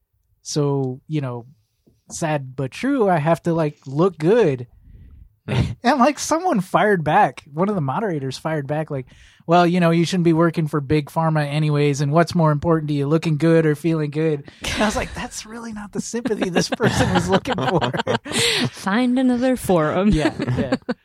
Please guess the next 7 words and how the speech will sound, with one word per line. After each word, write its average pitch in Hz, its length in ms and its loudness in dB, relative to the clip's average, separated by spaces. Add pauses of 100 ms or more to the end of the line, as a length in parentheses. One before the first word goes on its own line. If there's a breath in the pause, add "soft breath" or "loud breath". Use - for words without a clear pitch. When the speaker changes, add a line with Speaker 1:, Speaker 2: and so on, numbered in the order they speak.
(800 loud breath)
Speaker 3:
Aw. - 460 -8
Speaker 1:
Yeah. 107 360 -2
Speaker 2:
Oh, - 40 -20 (460)
mods, 92 560 -4
Speaker 1:
But - 100 -14
Speaker 2:
moderators. 95 840 -2
Speaker 1:
<laughs> 185 60 2